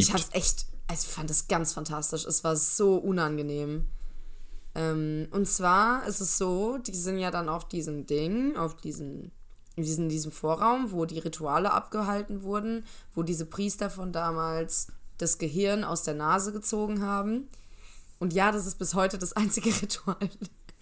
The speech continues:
das mir so krass im Kopf geblieben ist. Ähm, und dann, und was man halt da sieht, ist, dass da frisches Blut ist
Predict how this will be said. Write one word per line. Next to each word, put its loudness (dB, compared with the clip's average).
das -4
mir 2
so -4
krass 0
im -2
Kopf -4
geblieben -6
ist. -8
Ähm, -2
und 0
dann, 0
und -4
was 2
man 0
halt 0
da 2
sieht, 0
ist, 0
dass 0
da -4
frisches 0
Blut 0
ist 0